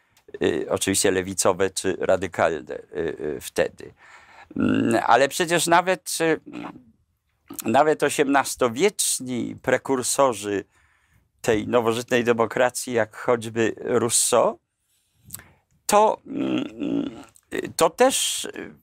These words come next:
właściwie niezbyt, niezbyt chętnie się do tego pojęcia przyznawali, albo na przykład, jak wspomniany Rousseau,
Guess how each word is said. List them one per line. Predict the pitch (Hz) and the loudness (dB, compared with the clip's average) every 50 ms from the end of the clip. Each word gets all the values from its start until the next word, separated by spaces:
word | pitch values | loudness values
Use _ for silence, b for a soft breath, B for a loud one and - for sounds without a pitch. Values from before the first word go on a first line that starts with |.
| _ _ - | _ _ -16
właściwie | - - 139 151 139 - - - - 185 185 170 175 165 147 | -4 0 0 2 2 0 -2 -4 -4 -4 -2 0 0 0 0
niezbyt, | 139 151 170 170 147 139 143 135 131 147 151 139 _ - - - - | 2 2 2 2 2 0 -4 -2 -2 -2 -2 -2 _ -8 -8 -8 -2
niezbyt | 135 151 151 143 120 98 143 - - | 2 2 2 2 0 -4 -6 -6 -4
chętnie | - - 147 156 - - - - 147 147 135 123 - - | -2 -2 -2 -2 -4 -8 -4 0 2 2 2 2 0 -4
się | - - - 139 131 123 | -4 -2 0 0 0 0
do | - 131 | -2 -2
tego | - 147 131 147 | -2 -2 -2 -2
pojęcia | 139 - 147 143 139 - 143 | 0 0 -2 -2 0 -2 -2
przyznawali, | - - - 135 120 123 131 131 139 180 208 202 165 147 - - | -2 -4 -6 -8 -4 -2 0 2 2 2 2 2 0 -4 0 2
albo | 131 147 156 139 127 143 139 | 2 2 2 2 0 0 0
na | 139 131 | 0 -2
przykład, | - - - 147 160 139 - - - - | -2 -4 -2 0 0 0 0 -4 -14 -10
jak | - - 143 135 - | -4 -2 -2 -2 -2
wspomniany | - - - - - 131 127 123 139 147 147 147 139 | -2 -4 -4 -2 -2 -2 0 0 0 0 2 0 0
Rousseau, | 127 123 117 - - - - 131 160 202 | -2 -2 -4 -4 -4 0 0 0 0 0